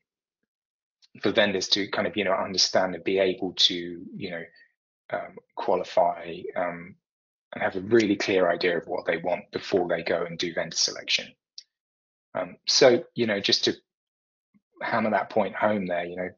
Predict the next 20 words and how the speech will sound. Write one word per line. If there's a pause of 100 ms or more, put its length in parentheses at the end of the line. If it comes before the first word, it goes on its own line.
(260)
we,
we
counted (100)
of (100)
sort
of
specifically
occupancy
analytics
companies, (560)
uh, (380)
fifty-eight
percent (100)
were
founded
in
the
last
decade.
So